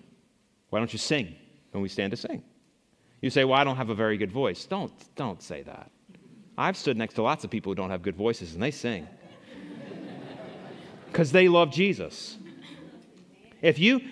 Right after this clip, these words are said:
if you believe, if you say, "I agree,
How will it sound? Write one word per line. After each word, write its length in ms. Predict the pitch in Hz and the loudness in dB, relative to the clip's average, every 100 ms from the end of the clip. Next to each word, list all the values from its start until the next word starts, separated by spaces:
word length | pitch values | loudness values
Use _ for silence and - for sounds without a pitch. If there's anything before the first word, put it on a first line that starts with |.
| - | 2
if 140 | 156 | 4
you 140 | 226 339 | 4 6
believe, 720 | 254 220 277 175 180 - - - | 6 8 6 6 4 2 -14 -8
if 100 | 147 | 0
you 100 | 202 | 2
say, 180 | 269 202 | 4 4
"I 240 | 160 190 277 | 6 8 8
agree, 560 | 202 139 226 143 - | 8 4 4 4 0